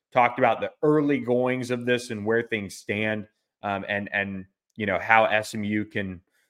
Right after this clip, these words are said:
um, you know, be positioned not only for this, but for future non-conference games as well. Um, it's crazy. This time next year, S M U is gonna be in the thick of an A C C schedule, but for now,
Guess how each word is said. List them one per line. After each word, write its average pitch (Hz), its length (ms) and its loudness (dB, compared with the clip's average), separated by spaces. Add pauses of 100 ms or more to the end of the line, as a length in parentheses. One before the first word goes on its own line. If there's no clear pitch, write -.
(200)
um, 90 400 -4 (400)
you 113 100 0
know, 92 100 0
be 120 140 2
positioned 107 560 -2
not 113 160 4
only 110 180 2
for 101 120 -8
this, 110 340 0
but 101 260 2
for 104 100 -10
future 113 300 -4
non-conference 104 680 -2
games 104 300 -4
as 90 160 -8
well. 104 480 4 (720)
Um, 90 400 -8 (520)
it's 104 140 -10
crazy. 123 380 4 (400)
This 113 180 -2
time 117 220 4
next 113 240 2
year, 113 120 4
S 104 200 0
M 104 60 -6
U 101 40 -4
is 98 100 -6
gonna 104 140 -2
be 101 180 -4
in 98 100 -6
the 90 180 -8
thick 113 340 0 (240)
of 104 120 -2
an 98 160 -4
A 110 140 0
C 110 180 -8
C 104 180 -6
schedule, 107 400 2
but 104 240 -2
for 107 100 -6
now, 120 420 2